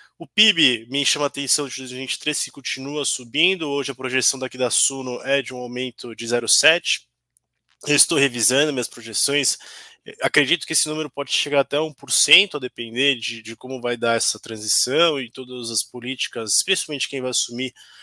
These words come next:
o Ministério da Fazenda e outras diretrizes econômicas. E a última mensagem que eu deixo é que dois mil e vinte e quatro está estável.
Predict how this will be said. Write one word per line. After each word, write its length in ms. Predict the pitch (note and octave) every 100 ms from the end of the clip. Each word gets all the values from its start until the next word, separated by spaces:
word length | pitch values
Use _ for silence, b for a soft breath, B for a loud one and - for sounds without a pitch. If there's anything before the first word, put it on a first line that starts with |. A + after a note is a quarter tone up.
| B -
o 60 |
Ministério 480 | B2 B2 - B2+ A#2+
da 100 | A2+
Fazenda 800 | - C3 B2+ A#2+ E3+ F#3 C#3 A#2
e 120 | A2+
outras 460 | A2 A#2+ G#2+ - -
diretrizes 560 | A#2+ A#2+ - A#2+ A2 B2
econômicas. 760 | - F3+ D3 D#3+ F#3 G3+ - B B B B
E 140 | F#3 F#3+
a 60 |
última 260 | F3+ - F#3+
mensagem 500 | F#3 F3+ E3 D3+ D3+
que 140 | -
eu 60 | D3+
deixo 420 | A#2+ B2 D3 -
é 80 | D3+
que 100 | -
dois 200 | C#3 C3+
mil 80 | C3+
e 20 |
vinte 160 | C3+
e 80 | -
quatro 380 | - A#2+ B2 -
está 260 | - - C#3
estável. 580 | - - B2+ B2 G2+